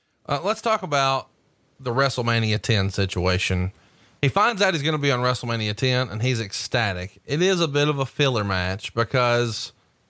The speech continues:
well, there's a lot of folks here. It's gonna be Bob Holly, or I'm sorry,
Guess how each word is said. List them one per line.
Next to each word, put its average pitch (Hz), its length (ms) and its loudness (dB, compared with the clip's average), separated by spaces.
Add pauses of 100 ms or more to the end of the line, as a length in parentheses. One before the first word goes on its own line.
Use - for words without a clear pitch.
well, 151 140 2
there's 165 120 2
a 143 60 2
lot 120 220 4
of 117 80 -4
folks 131 320 -2
here. 82 180 -4
It's - 140 -12
gonna 127 160 0
be 113 160 0
Bob 101 320 0
Holly, 143 500 2 (480)
or 117 140 2
I'm 117 80 0
sorry, 85 260 0